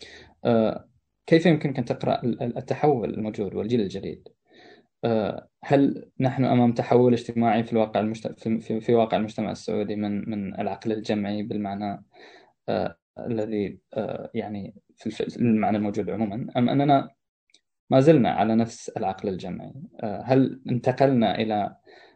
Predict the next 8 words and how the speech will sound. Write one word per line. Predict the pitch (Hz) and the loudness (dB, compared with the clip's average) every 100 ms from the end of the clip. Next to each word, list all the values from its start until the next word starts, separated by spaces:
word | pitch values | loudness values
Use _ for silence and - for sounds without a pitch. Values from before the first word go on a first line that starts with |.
| _ - | _ -4
آه، | 113 110 | -2 0
طريقة | 127 135 127 | 2 4 2
تفكير | 123 127 - 123 | 0 -2 0 0
فردية | - 117 110 107 107 123 123 | 2 0 0 -2 -2 -4 -8
من | 110 | -10
قبل | 113 110 | -6 -6
الأفراد | 110 - - 107 107 - | -4 -6 -6 -6 -6 -6
عمومًا، | 107 107 98 104 | -6 -4 -6 -6